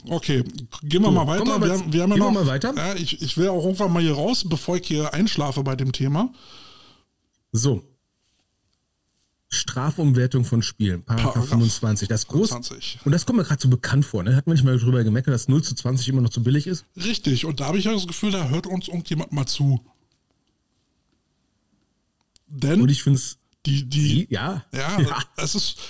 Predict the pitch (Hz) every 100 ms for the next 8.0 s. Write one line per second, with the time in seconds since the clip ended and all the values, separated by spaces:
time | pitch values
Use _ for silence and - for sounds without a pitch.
0 | - 156 170 143 151 - 190 226 202 190
1 | 185 156 175 170 - 135 147 135 123 123
2 | 117 - 90 - _ _ _ _ _ 135
3 | 208 269 - 165 170 - 147 135 139 135
4 | 117 - - - 127 - 135 127 113 101
5 | _ _ _ _ _ _ 113 180 170 147
6 | 135 131 - _ _ - - - 143 -
7 | - 123 127 123 110 - - 117 - -